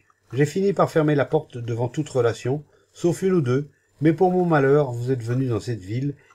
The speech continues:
et maintenant tout est ouvert en grand. Toutes les vieilles douleurs sont ravivées, et je suis très malheureuse. Que dois-je faire ?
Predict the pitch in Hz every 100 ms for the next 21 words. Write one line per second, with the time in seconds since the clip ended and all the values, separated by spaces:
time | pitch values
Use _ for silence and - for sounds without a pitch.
0 | - 120 147 147 156 160 156 156 151 135
1 | 127 127 120 117 101 90 85 _ _ -
2 | 151 156 139 151 127 127 135 120 - 113
3 | 113 113 117 113 156 151 - _ 117 117
4 | - 131 143 135 107 87 80 71 67 -
5 | - - - 185 151 117 - 82 69